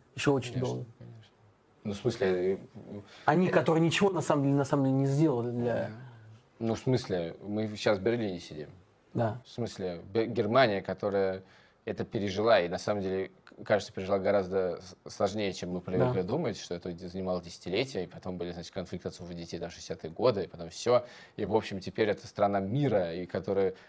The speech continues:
Speaker 2: кто спасает... Ну, короче, всё это уже много рассказано, но, как бы, Германия, которая просто, как бы,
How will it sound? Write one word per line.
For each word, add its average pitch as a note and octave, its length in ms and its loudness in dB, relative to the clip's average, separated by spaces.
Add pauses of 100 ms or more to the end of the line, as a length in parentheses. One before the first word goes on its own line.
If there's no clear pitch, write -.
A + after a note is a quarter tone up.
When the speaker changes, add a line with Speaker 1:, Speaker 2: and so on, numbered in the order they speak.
Speaker 2:
кто - 200 2
спасает... G#2 460 0
Ну, A#2+ 260 0 (220)
короче, A#2 260 4
всё D3+ 140 4
это B2 120 2
уже G#2 100 2
много G#2 240 2
рассказано, D3+ 440 6
но, G2+ 120 -2
как G#2 120 6
бы, F#2 80 -2
Германия, A2+ 480 10
которая G2+ 240 0
просто, C3 400 8
как G2+ 220 4
бы, G2 160 4